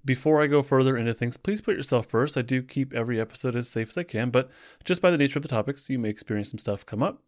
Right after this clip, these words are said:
so take a break if you need to. I am discussing safety, so I don't think there's really any triggering content that I can recognize. Um, unless you are a forty-niner fan like I am, there will be some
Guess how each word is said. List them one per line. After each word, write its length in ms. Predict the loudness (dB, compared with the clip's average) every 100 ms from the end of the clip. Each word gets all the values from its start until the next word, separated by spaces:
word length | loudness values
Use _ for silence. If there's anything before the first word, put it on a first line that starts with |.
| _
so 200 | -2 -2
take 260 | -4 -4
a 20 | -4
break 180 | -4
if 60 | -4
you 60 | -4
need 160 | -2
to. 240 | -2 -4 -4 _ _ _ -2
I 100 | 0
am 140 | 0
discussing 420 | 0 0 0 -4
safety, 440 | 0 0 2 -2 0
so 220 | 4 4
I 60 |
don't 220 | 4 -2 -6 -8
think 140 | -2
there's 160 | -2 2
really 180 | 2
any 140 | 4 0
triggering 560 | 0 0 2 0 -2
content 480 | -6 -8 -6 -6 -4
that 160 | -6 -4
I 140 | -2 -2
can 180 | 0
recognize. 520 | -2 -2 -4 -6 -8 -12 _ _ _ _ _
Um, 160 | -6 0
unless 320 | 2 4 4
you 80 | 6
are 240 | 6 6
a 240 | 2 -2 -2
forty-niner 480 | 0 0 0 -2
fan 240 | -2 -4 -4
like 140 | -4
I 100 | -2
am, 200 | -2 -2
there 120 | -2
will 100 | -2
be 140 | -2 -6
some 340 | -6 -8 -8